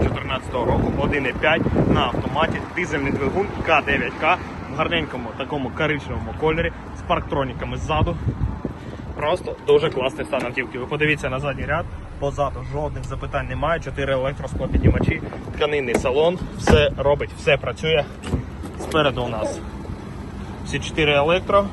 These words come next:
сідушки в гарному стані, автомат, мультимедійне кермо, двохзонний клімат-контроль працює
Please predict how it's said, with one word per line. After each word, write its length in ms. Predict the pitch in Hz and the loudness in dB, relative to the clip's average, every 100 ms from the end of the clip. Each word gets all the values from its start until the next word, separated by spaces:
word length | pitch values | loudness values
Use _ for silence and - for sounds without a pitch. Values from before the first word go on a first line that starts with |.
| - - - - - - - - - | -6 -10 -10 -10 -10 -10 -10 -10 -8
сідушки 640 | - - 160 156 147 - | -6 -4 -2 0 0 -2
в 40 | 131 | 2
гарному 380 | 156 147 139 | 2 4 0
стані, 360 | 127 180 185 190 - - | 2 4 4 2 4 6
автомат, 640 | 175 - 160 156 190 190 - - - - - - | 6 6 4 6 6 4 -4 -6 -6 -8 -8 4
мультимедійне 680 | 160 156 156 151 143 131 117 | 4 6 4 4 2 -2 -2
кермо, 420 | 143 139 165 190 - - - | -2 0 -2 -4 -6 -8 -4
двохзонний 400 | 151 156 160 135 117 | -4 0 0 0 0
клімат-контроль 640 | 147 139 131 143 135 131 120 | 0 0 -2 -4 -2 -2 -2
працює 500 | 139 135 156 165 | -2 -2 -2 -2